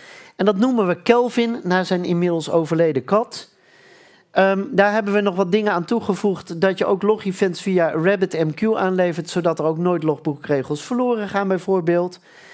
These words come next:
Ehm, en dan stuur je alleen de bevindingen door, want dit is, eh, op hoog volume. Dat zou je ook voor dingen als je in netwerkverkeer of iets moet in de gaten houden. Nou, dat vind ik echt wel heel erg tof.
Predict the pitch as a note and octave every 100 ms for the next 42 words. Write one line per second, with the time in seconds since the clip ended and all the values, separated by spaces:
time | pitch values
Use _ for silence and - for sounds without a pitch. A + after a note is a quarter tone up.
0 | - - - - _ _ - F3+ F#3+ F#3+
1 | F#3+ - G3 G3+ - A3 G#3 F#3+ F3 F#3
2 | F3 C#3+ D3 G3 F#3+ F#3+ E3+ D3+ D#3+ B2+
3 | B2+ C#3 D#3+ D#3+ - - D#3 C#3+ - D3+
4 | D#3+ E3+ - F3 D#3+ C3 B2 D3 F3+ E3
5 | D#3+ D#3 E3+ D#3 E3+ E3 C#3+ D3+ - -
6 | - _ D#3+ E3 E3 D#3 F3+ G#3 F#3+ F#3
7 | G3 F#3+ F3 G3 F#3 F3+ F3+ F#3 E3+ -
8 | F3 E3+ D#3+ D3+ D3 D3 D3 D3 - -
9 | - - E3 E3 G#3 G#3 B3 A#3+ A#3+ G#3
10 | - F#3+ D#3+ F#3 E3+ C#3+ - - C#3 -
11 | - -